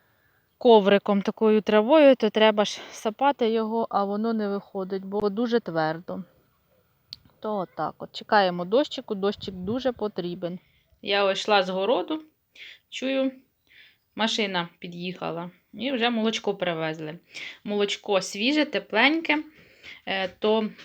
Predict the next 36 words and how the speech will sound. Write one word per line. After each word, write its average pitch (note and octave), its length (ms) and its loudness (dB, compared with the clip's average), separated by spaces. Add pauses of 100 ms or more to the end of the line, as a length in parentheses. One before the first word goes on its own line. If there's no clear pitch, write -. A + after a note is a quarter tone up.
(420)
поставлю G3 580 4
його F#3 220 -4
в F3+ 60 -8
холодильник. G3+ 920 0 (120)
Зараз B3 360 2
перелью B3 500 2
в A#3 40 -2
якусь A#3 380 -4
ємність, A3 420 0
бо G#3+ 80 -4
так G#3+ 260 0
в G3+ 80 -12
бутиль G#3+ 300 -4
не G#3 120 -4
влізе G3+ 340 -4
туди. G3+ 460 -6 (480)
І C#4+ 180 0
завтра A#3+ 440 4
будемо A3 560 -2 (160)
варити G#3+ 400 2
сир. E3 380 -6 (120)
Бо G3+ 320 -4
я G#3 160 2
читала, G3 460 0
що, F3+ 340 -2 (460)
е, F3+ 180 -2
треба, F#3+ 360 2
щоб F#3 240 -8
молочко F#3 460 -2
трошки A3 420 0
вистоялось, D#3 960 -4 (880)
щоб F3+ 260 -6
робити F#3 440 -4
сир - 340 -10
з - 80 -18
нього. E3 340 -12